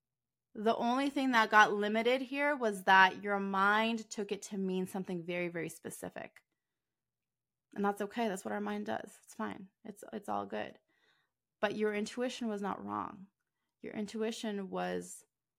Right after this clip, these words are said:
perfectly correct because it saw the divine. It saw the guidance. It saw the support. It saw that the, the divine was there. And that's what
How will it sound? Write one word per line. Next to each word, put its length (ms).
perfectly 400
correct 520
because 200
it 120
saw 200
the 60
divine. 480
It 120
saw 240
the 100
guidance. 600
It 100
saw 360
the 100
support. 760
It 100
saw 360
that 160
the, 180
the 220
divine 460
was 340
there. 540
And 160
that's 240
what 420